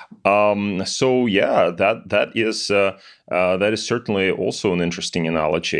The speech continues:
Even though, you know, if Russia is pushed out, you could still have this kind of sense of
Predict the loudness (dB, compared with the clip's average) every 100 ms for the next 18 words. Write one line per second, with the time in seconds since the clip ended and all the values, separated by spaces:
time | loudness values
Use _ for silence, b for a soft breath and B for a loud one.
0 | -2 -2 0 0 0 -2 -4 -2 -2 0
1 | -4 -4 -4 -2 -2 0 0 0 -2 -4
2 | -6 -8 -4 -2 0 2 0 0 -8 -4
3 | -4 -4 -8 -6 -4 -4 -6